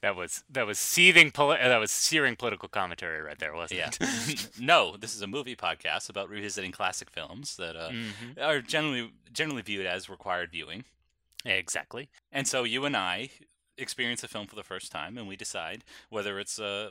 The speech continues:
Speaker 2: worthy of that classic status.
Speaker 1: Exactly. And you, this week, you had actually seen it already, haven't you? 'Cause I
Speaker 2: Yes.
Speaker 1: hadn't. Okay.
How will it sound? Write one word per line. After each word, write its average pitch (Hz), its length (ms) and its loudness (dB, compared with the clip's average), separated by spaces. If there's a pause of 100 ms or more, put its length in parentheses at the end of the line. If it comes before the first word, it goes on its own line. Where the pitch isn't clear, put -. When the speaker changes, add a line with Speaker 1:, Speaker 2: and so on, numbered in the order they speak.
Speaker 2:
worthy 139 300 -2
of 87 80 -8
that 87 160 -2
classic 87 340 -4
status. - 500 -10 (560)
Speaker 1:
Exactly. 110 640 -6 (100)
And 107 260 2
you, 202 580 -2
this 156 260 -4
week, 123 200 0
you 120 220 -6
had 110 80 -2
actually 92 320 -2
seen 90 220 -8
it 78 80 -10
already, 76 300 -10
haven't 98 280 -4
you? 113 160 -12
'Cause 87 220 -12
I - 20 -8
Speaker 2:
Yes. 90 320 0
Speaker 1:
hadn't. 78 200 -6 (200)
Okay. 95 240 -6